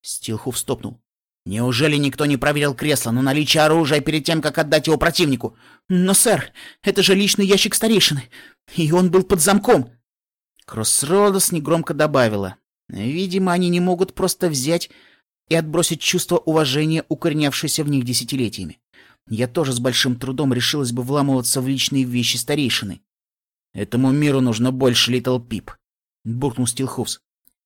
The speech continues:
Глядя на карту, в разговор включилась Вельвет Ремеди. «А кто это там с ним?» Звёздный паладин Кроссроудс повернулась к терминалу, просматривая сведения на его экране. Затем, обернувшись к нам, ответила:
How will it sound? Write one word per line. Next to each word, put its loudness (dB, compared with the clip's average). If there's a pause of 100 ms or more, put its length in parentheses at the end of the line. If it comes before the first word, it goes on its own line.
(120)
Глядя -4
на 0
карту, -4 (200)
в -6
разговор 0
включилась -4 (140)
Вельвет -2
Ремеди. -2 (720)
«А -2
кто 2
это 0
там 0
с 2
ним?» -2 (1080)
Звёздный -4
паладин -2
Кроссроудс -2 (400)
повернулась 4
к -12
терминалу, 2
просматривая -2
сведения -2
на 0
его 0
экране. -4 (460)
Затем, -2
обернувшись -2
к -10
нам, -2
ответила: -6